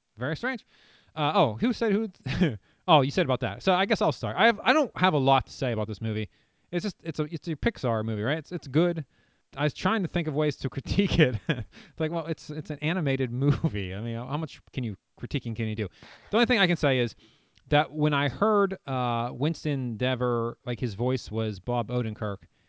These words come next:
I immediately thought, "Okay, he's gonna be the heel, right? He's gonna be the bad guy." 'Cause, you know, Bob Odenkirk, he plays such a good heel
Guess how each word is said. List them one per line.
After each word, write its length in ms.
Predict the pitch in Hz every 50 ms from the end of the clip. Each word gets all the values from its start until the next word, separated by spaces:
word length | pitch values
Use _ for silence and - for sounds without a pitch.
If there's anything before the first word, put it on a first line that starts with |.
| _ _ _ -
I 80 | 131 143
immediately 760 | 147 143 143 151 175 185 180 175 151 143 135 123 120 113 - _ _ _ -
thought, 220 | 123 113 107 104 -
"Okay, 360 | 131 123 - 101 95 98 - _ _ _ _ _ _ _ _ _
he's 260 | - - 175 180 151 -
gonna 180 | 170 156 139
be 300 | 107 123 123 120 117 113 98
the 140 | 107 104
heel, 340 | 92 107 127 113 98 90 90 95
right? 140 | 107 120 127
He's 140 | 127 127 127
gonna 80 | 151
be 80 | 131 127
the 60 | 101
bad 180 | 92 104 101 92
guy." 220 | - 101 98 104 _ _ _ _ _ _ _ _ _ _ _ _ _ _ _ _ -
'Cause, 220 | - 170 151 123
you 100 | 156 196
know, 120 | 185 143 117 - -
Bob 220 | 175 175 165 147
Odenkirk, 460 | 160 170 170 165 143 123 139 127 120
he 80 | - 135
plays 200 | - - 143 131
such 180 | - 151 - -
a 40 | 110
good 220 | - - 139 123
heel 280 | 107 107 139 135 139